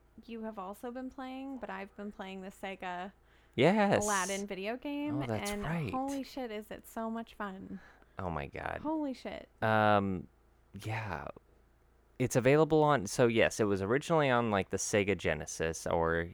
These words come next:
Speaker 2: the Nintendo.
Speaker 1: Yes.
Speaker 2: Um, according to Oscar Montoya, the Sega Genesis version is superior, which I believe him.
Speaker 1: Yes, same.
Speaker 2: Um,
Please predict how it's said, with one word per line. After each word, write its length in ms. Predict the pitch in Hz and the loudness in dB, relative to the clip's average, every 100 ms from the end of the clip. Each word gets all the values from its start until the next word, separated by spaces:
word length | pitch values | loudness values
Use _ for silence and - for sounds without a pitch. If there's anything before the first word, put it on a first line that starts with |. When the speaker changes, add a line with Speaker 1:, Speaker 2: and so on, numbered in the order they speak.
| - 95 | -8 0
Speaker 2:
the 100 | 95 | 2
Nintendo. 800 | 101 104 - 82 78 73 85 110 - | 2 0 -2 -2 -2 -2 -4 -6 -10
Speaker 1:
Yes. 260 | 233 - - - - - - _ - | -10 -10 -12 -18 -20 -20 -20 _ 0
Speaker 2:
Um, 260 | 90 87 | 4 4
according 380 | 87 - 101 101 | 2 6 6 6
to 100 | - | 4
Oscar 300 | 92 90 - | 2 0 -2
Montoya, 580 | 98 101 104 - 95 98 | 0 0 0 2 4 4
the 120 | 98 | 2
Sega 400 | 95 - 87 92 | -2 0 0 0
Genesis 500 | 87 92 90 - 104 | 0 2 0 -2 -6
version 540 | - 104 98 98 104 104 | -2 0 0 -2 -6 -6
is 280 | 90 90 - | -2 -4 -2
superior, 800 | - 117 - 104 92 95 104 113 | -4 -2 2 6 6 6 4 6
which 380 | 92 87 - | 4 4 0
I 160 | 92 82 | 0 0
believe 400 | - 104 95 90 | 0 0 0 2
him. 320 | 107 131 175 _ _ - | 2 0 -2 _ _ -8
Speaker 1:
Yes, 240 | 202 - - | -6 -8 -16
same. 240 | - - 214 - - 101 | -16 -16 -16 -16 -2 2
Speaker 2:
Um, 600 | 98 95 95 92 90 | 4 6 6 4 2